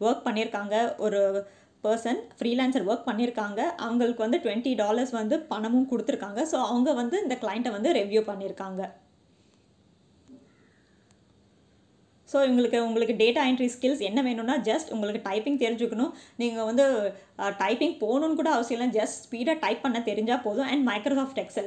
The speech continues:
Excel வந்து தெரிஞ்சா போதும். ஏன்னா, அதுல தான் நீங்க டேட்டா என்ட்ரி பண்ண போறீங்க. நிறைய பேர் வந்து டேட்டா என்ட்ரி பத்தி சொல்லுன்னு சொல்லியிருந்தாங்க. அதனால தான் நான் இந்த, ஆ, Upwork-ங்கிற வெப்சைட் வந்து கண்டுபிடிச்சு உங்கள்கிட்ட சொல்லியிருக்கேன் இன்னைக்கு.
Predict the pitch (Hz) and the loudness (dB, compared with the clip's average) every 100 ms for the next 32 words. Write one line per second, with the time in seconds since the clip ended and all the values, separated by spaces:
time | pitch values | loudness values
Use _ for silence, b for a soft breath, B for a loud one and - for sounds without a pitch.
0 | - 214 214 269 233 B B 226 233 - | -4 -6 -2 0 0 B B -2 0 2
1 | 233 233 277 220 220 403 311 339 339 254 | 2 4 2 2 0 0 0 0 2 4
2 | 269 330 339 240 254 214 214 262 226 226 | 4 4 2 2 2 2 4 4 4 0
3 | 214 208 190 214 202 185 - B B B | -2 -2 0 0 -2 -6 -8 B B B
4 | B - 226 269 330 294 285 269 262 269 | B 2 4 4 2 4 6 6 4 4
5 | 226 233 294 247 247 240 226 254 262 214 | 4 4 4 4 2 0 0 0 2 2
6 | 254 269 208 226 233 196 214 208 208 226 | 2 2 2 2 2 -2 0 0 2 0
7 | 214 240 269 220 208 190 196 196 - B | 2 2 2 2 0 0 0 0 -4 B
8 | B B - - 202 180 208 247 285 247 | B B -12 2 4 4 2 2 2 2
9 | 226 208 208 277 233 202 202 - 202 220 | 0 0 0 0 0 0 -2 0 -2 0
10 | 220 208 247 202 202 196 233 208 202 214 | -2 0 0 0 -2 -2 -2 0 0 0
11 | 196 190 185 202 311 - | -2 -4 -6 -4 -6 -6